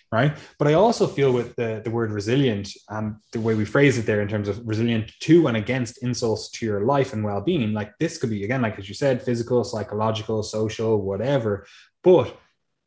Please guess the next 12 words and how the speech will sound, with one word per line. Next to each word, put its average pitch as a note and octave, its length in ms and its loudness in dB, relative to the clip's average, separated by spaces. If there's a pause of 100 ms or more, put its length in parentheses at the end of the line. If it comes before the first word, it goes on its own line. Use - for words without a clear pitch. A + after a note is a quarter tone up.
(300)
if - 180 -12
you F#3+ 160 0
had E3+ 320 -2
someone B2+ 360 -2
that A2+ 140 -2
approached C3 520 -2
a A2 60 -6
problem A2+ 640 -4
with A2+ 160 -4
a G#2+ 40 -6
resilient A2 720 0
mindset, A2+ 720 -2